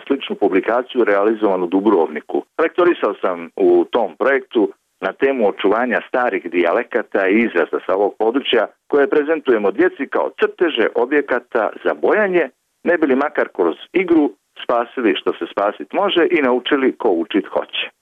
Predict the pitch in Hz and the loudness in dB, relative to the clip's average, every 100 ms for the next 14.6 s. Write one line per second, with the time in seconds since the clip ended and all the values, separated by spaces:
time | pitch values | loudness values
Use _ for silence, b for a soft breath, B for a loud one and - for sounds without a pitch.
0 | _ - 120 110 123 98 - 90 80 82 | _ 0 0 2 0 -2 -2 -2 2 2
1 | 113 - 80 80 - - 123 123 123 113 | 0 -2 -4 -4 -6 0 0 0 0 -2
2 | _ - 156 147 113 101 92 90 101 101 | _ -2 2 2 0 -4 0 2 4 2
3 | 82 76 139 156 160 120 113 110 113 117 | 0 -2 0 0 0 0 -2 -2 -2 0
4 | 95 - 117 113 - - 101 - 107 95 | -2 0 2 0 -2 -2 -2 -2 -4 -4
5 | 90 101 98 87 B - - 113 101 - | -4 -2 0 -2 B -12 -2 -2 -2 -2
6 | 87 73 _ - 117 180 156 139 123 107 | 0 0 _ -4 0 0 0 -2 -2 -4
7 | _ _ _ 123 139 - - 110 90 _ | _ _ _ 0 0 -2 -4 -4 -4 _
8 | - 98 113 127 107 - _ - 92 98 | -4 -2 0 0 -2 -4 _ -6 -2 0
9 | 87 110 104 87 _ _ - 127 196 - | 2 2 2 0 _ _ -4 -2 -2 -2
10 | - 95 82 - _ - - - - - | -2 -2 -2 -8 _ -10 -8 -4 -6 -6
11 | - _ _ - 101 - _ - 104 139 | -10 _ _ -4 -4 -4 _ -6 -2 0
12 | 135 127 - 127 117 - - 113 110 107 | -2 -4 -2 -2 -2 -6 -6 -2 -2 -4
13 | - 104 95 90 78 58 - - - 98 | -8 -2 -2 0 -2 -2 -6 -14 -10 -4
14 | 98 90 90 82 76 | -2 0 0 -2 -8